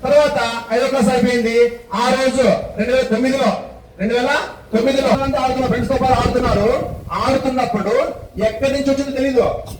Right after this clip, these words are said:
కరెంట్ తీగ వచ్చి పడిపోయింది ఆ పాప మీద, భవాని మీద కరెంట్ తీగ వచ్చి పడిపోయింది. పడిన వెంటనే పక్కన అందరూ అరుస్తున్నారు, కేకలేస్తున్నారు, కానీ ఎవరు కూడా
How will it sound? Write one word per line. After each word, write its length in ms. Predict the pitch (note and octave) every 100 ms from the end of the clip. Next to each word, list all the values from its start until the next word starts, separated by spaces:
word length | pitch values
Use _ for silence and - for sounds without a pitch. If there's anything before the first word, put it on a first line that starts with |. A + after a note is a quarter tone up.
| -
కరెంట్ 280 | A#3+ C4 C4
తీగ 120 | B3+
వచ్చి 140 | B3 A#3+
పడిపోయింది 320 | A3 A3+ G3+
ఆ 40 | F#3+
పాప 140 | G3 G3
మీద, 140 | D#3 A#2+ - - - - - - - - - -
భవాని 280 | G#3 A#3+ A#3+
మీద 120 | A#3+ G#3+ - - - -
కరెంట్ 260 | G#3+ B3+ A#3
తీగ 100 | C4
వచ్చి 160 | C#4 D#4
పడిపోయింది. 440 | A#3 - A3 E3 - - - - -
పడిన 240 | A#3+ C#4+ D4 C#4
వెంటనే 400 | C4+ A#3 G3+ A#3+ D4 - - - -
పక్కన 220 | A3+ C#4 D4
అందరూ 180 | D4+ C4+
అరుస్తున్నారు, 520 | - D4 D4 C#4 A3+ - -
కేకలేస్తున్నారు, 680 | C#4 D4 D4 C#4+ D4 C#4 G3 - - -
కానీ 360 | A#3 C4+ C4+ B3 F#3 F#3+
ఎవరు 260 | A3 B3+ B3+ B3
కూడా 200 | A#3+